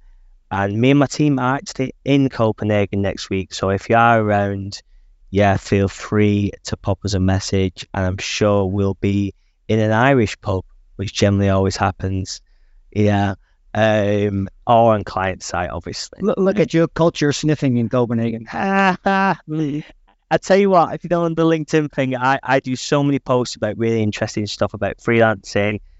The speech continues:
Speaker 1: my thoughts on the market, or even other people's thoughts. And the post I've got the most, uh, comments on is my post about, "Can you wear shorts to a client meeting in Denmark?"
Speaker 2: <laughs>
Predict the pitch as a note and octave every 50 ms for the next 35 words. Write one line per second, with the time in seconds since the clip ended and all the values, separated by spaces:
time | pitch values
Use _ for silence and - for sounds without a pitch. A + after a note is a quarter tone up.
0 | _ _ - F#2+ - - A#2+ A2+ A2+ - - - A2 G#2+ G#2 G2+ G#2 G2+ G#2 G#2
1 | G#2 G2+ - - - G#2+ G#2 G2+ G2 G2+ G#2 G#2+ G#2 G2 G2+ G2+ - _ _ _
2 | _ - B2+ B2+ B2+ G#2 - A2+ G#2+ - G#2+ G2 - - G2+ G2 G2 F#2+ - -
3 | - - - _ _ _ _ _ _ _ - A2+ A2+ A2+ A2 - - - C#3 C#3+
4 | C#3 - - - A#2 A2 G#2+ - A2+ - A2 G#2+ G#2+ A2 A#2 A#2 A2+ - - -
5 | - _ - G#2 G2+ G2+ G2+ G2+ G2+ G2+ - - - - - - A2+ G#2+ G#2 G2+
6 | E2 - - - F#2 F#2 F#2 F#2 F#2 - - - G2 F#2+ F#2+ F#2 - - - F2+
7 | F2+ F2+ - - G#2+ G#2 G2 F#2 - - - - F2+ - F#2+ F#2+ F#2+ F#2 F#2 -
8 | _ _ _ _ _ - - B2 A#2+ A#2+ A#2 A2+ A2+ A2 G#2+ G#2 G2+ - - -
9 | G2+ G2 F#2+ F#2 - - - - G2 F#2 - - - G2 G2 F#2+ E2+ F2 F#2+ G2
10 | F#2 - - - F#2 F#2 F2+ - - - F#2+ F#2+ F2+ - - - F3 - D#2+ E2+
11 | F2 - - _ _ _ - F#3 D#3 C3+ A#2 -